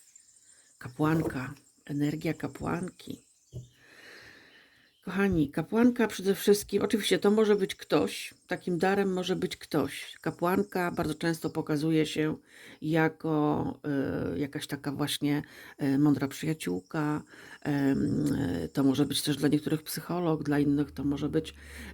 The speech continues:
ktoś, kto prowadzi was w waszym rozwoju. To może być też tarocistka, prawda? Ale, e, bardzo często w kapłance pokazuje się po prostu ktoś taki, em, kto,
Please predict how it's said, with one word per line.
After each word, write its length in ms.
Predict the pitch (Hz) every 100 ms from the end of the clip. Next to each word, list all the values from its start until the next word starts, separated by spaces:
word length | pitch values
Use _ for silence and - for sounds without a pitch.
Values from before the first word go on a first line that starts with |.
| -
ktoś, 340 | 135 - 151 151
kto 480 | - 156 147 147 160
prowadzi 500 | 165 147 147 139 147
was 480 | 143 143 143 143 -
w 180 | 143
waszym 420 | 151 139 - 156 151 - -
rozwoju. 720 | 165 151 160 185 185 151 147
To 140 | -
może 220 | - 131 135
być 180 | -
też 180 | - -
tarocistka, 720 | - 147 151 104 - - - -
prawda? 500 | - - - - - 202 - - - - -
Ale, 380 | 196 196 175 - _
e, 200 | - 185
bardzo 280 | 180 233 233
często 360 | - 220 214 202
w 80 | -
kapłance 500 | 190 190 190 185 180
pokazuje 560 | 165 - 160 170 170
się 220 | 160 160
po 120 | - -
prostu 300 | 160 - 156
ktoś 400 | - 185 202 -
taki, 500 | 214 208 - 269 - - - - 214
em, 560 | - 175 170 170 165 165 156
kto, 800 | - - 190 175 170 165 165 -